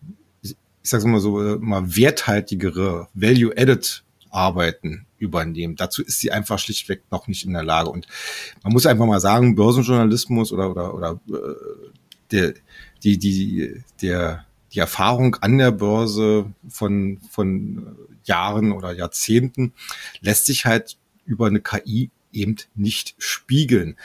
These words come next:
weil sie halt, äh, rein auf Daten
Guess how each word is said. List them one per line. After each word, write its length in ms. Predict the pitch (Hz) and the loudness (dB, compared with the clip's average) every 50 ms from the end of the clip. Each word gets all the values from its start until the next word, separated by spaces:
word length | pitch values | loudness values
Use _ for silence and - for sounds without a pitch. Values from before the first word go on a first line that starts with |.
| - - - _ _ | -20 -20 -20 _ _
weil 160 | - 101 104 | -2 0 0
sie 360 | 98 85 82 98 113 123 127 | 0 0 0 0 2 4 4
halt, 400 | 120 110 101 101 - - - - | 4 4 4 2 0 -2 -8 -8
äh, 100 | 92 107 | -6 -4
rein 580 | 104 98 95 95 92 - - 87 82 98 110 123 | -4 -2 -2 -4 -4 -4 -2 -2 0 0 -2 -2
auf 220 | 95 92 - - | -4 -6 -8 -8
Daten 640 | - - - 80 - - - 147 151 147 151 151 147 | -6 -4 -2 -2 -2 -2 -2 -4 -4 -4 -6 -8 -10